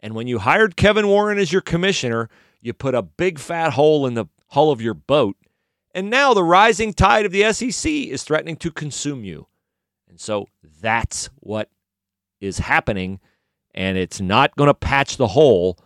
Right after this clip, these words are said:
by adding Iowa State or Kansas. You're just gonna be going to the prom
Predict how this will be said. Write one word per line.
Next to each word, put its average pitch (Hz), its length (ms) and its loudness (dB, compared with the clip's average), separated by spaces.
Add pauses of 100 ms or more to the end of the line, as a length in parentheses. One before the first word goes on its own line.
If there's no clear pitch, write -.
(100)
by 98 240 -8
adding 113 320 -4 (160)
Iowa 117 400 6
State 110 580 2 (240)
or 120 160 -2
Kansas. - 720 -6 (300)
You're - 220 -20
just 143 280 0
gonna 135 180 -4
be 127 100 -4
going 127 260 0
to 123 80 -2
the 120 80 -2
prom 90 600 -6